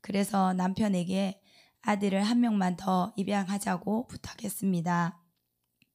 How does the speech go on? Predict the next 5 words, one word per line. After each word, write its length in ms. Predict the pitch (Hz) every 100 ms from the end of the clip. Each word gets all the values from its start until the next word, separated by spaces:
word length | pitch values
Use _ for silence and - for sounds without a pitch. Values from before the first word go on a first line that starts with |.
| _ - - - - - - -
한 260 | 269 277
영혼이라도 720 | 254 196 196 220 214 190 196 196
더 440 | 190 185 185 180 - _ _ _ _
하는 300 | - 214 214
심정이었습니다. 1300 | - 233 233 233 220 214 - 180 170 180 170 180